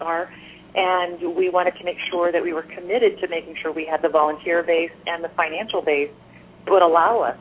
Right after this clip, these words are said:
to spread our reach and actually be a little more flexible with who we try to save.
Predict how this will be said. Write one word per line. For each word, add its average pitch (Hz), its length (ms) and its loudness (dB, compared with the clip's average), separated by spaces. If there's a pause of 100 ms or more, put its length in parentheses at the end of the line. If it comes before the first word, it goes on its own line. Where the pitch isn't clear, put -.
to 180 60 -16 (120)
spread 151 240 -4
our 143 180 -2
reach 156 240 -12 (120)
and 160 140 -6
actually 165 460 -8
be 160 120 -2
a 156 60 2
little 156 160 -2
more 151 220 -4
flexible 156 420 0
with 147 160 -4
who 160 100 -8
we 156 100 -10
try 147 260 -2
to 147 60 -8 (120)
save. 156 300 0